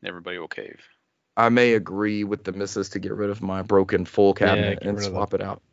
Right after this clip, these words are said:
Speaker 2: Yeah, swap it out with that one. Give it to an enthusiast that can do something with it and,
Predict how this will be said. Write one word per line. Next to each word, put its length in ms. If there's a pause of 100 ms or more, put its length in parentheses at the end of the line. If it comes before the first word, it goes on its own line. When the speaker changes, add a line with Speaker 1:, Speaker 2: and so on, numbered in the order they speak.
Speaker 2:
Yeah, 380
swap 320
it 60
out 140
with 100
that 120
one. 120
Give 160
it 100
to 180
an 80
enthusiast 560
that 100
can 120
do 140
something 360
with 140
it 160
and, 300